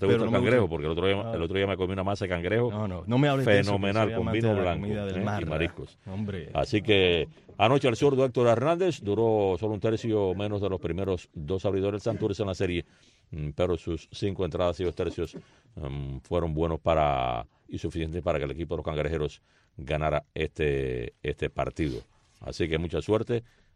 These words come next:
Speaker 2: a estos jugadores del equipo de los cangrejeros de Santurce. Y anoche, señores,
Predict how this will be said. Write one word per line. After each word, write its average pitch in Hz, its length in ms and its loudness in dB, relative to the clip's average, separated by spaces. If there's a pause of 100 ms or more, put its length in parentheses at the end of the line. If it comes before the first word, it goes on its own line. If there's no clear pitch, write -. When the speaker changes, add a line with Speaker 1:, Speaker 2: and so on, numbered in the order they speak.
(100)
Speaker 2:
a 67 220 0
estos 73 640 -2
jugadores 80 680 -2
del 73 160 -6
equipo 76 520 -4 (140)
de 71 340 0
los 92 380 -2 (220)
cangrejeros 82 840 -4
de 69 320 -4
Santurce. 71 600 -6 (260)
Y 101 120 4
anoche, 120 300 2
señores, 131 560 -2